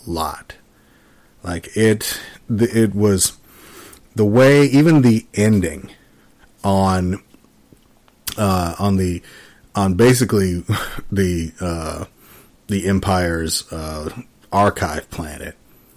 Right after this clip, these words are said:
uh, just how they ended it, where you knew, you knew, I mean, uh, it's Scarif, that's the name, I'm sorry. You knew, and a lot of people were, were talking about this, a lot of people were wanting to know if there was going to be a,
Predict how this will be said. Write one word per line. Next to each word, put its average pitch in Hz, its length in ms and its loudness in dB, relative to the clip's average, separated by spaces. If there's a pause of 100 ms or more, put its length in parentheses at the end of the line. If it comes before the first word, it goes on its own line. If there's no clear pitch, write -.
(600)
uh, 80 440 -8 (800)
just 113 460 0
how 123 840 2 (640)
they 101 180 2
ended 104 380 0
it, 110 200 0
where 98 220 2
you 98 260 0
knew, 120 600 4 (320)
you 196 160 2
knew, 165 580 4 (1700)
I 107 40 -2
mean, 101 320 0
uh, 104 200 -4
it's - 320 -6
Scarif, 85 360 -2
that's 82 200 -8
the 85 60 -10
name, 78 200 -10
I'm 80 160 -12
sorry. - 220 -14 (680)
You 123 160 4
knew, 127 600 6 (360)
and 117 140 2
a 117 60 4
lot 139 180 4
of 165 60 0
people 156 260 2
were, 139 140 6
were 131 160 4
talking 104 320 0
about 87 200 -4
this, 87 200 -8
a 127 60 -4
lot 107 120 -2
of 98 60 -4
people 110 240 -4
were 104 200 -2
wanting 92 480 -2
to 101 80 0
know 87 300 -4
if - 100 -10
there 87 140 -8
was 85 100 -6
going 85 260 -8
to 95 60 -4
be 82 380 -6
a, 80 460 -10